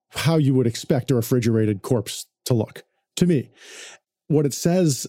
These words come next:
though, is that she was, until our modern corrupt times, she was incorruptible. So the previous generation got to see her in all her glory,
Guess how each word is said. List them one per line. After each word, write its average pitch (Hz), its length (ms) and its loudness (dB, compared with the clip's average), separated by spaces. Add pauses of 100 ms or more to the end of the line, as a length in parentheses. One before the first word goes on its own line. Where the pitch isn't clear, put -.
though, 127 320 2
is 123 180 0
that 123 220 -2 (240)
she - 260 0
was, 147 460 2
until 185 560 0
our 151 180 2
modern 135 540 2
corrupt 127 480 -2
times, 127 600 -2
she - 200 0
was 127 180 2
incorruptible. 117 720 -2 (400)
So 131 380 0
the 165 80 2
previous 214 540 2
generation 139 600 2
got 123 200 0
to 127 60 0
see 139 200 0
her 127 180 2
in 131 140 2
all 117 120 0
her 120 120 0
glory, 113 460 0